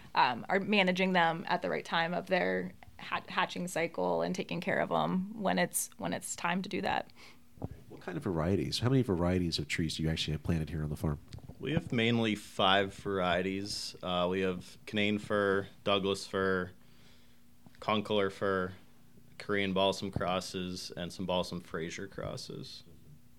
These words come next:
Speaker 2: Next year, and this is from the conversation that we actually had earlier, um, it sounds like next year you're gonna be starting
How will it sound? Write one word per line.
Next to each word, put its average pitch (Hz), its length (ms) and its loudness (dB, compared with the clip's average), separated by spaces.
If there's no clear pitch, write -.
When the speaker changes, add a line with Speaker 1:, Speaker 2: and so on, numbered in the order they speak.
Speaker 2:
Next 113 460 8
year, 123 300 12
and 92 100 4
this 101 220 6
is 101 80 -2
from 104 140 4
the - 40 0
conversation 98 580 6
that 87 80 6
we 85 160 6
actually 85 300 4
had 90 220 4
earlier, 90 480 8
um, 82 480 0
it - 60 -8
sounds 117 240 2
like 95 160 -2
next 98 360 0
year 104 140 6
you're 85 160 4
gonna 85 140 0
be 82 80 -2
starting 85 640 4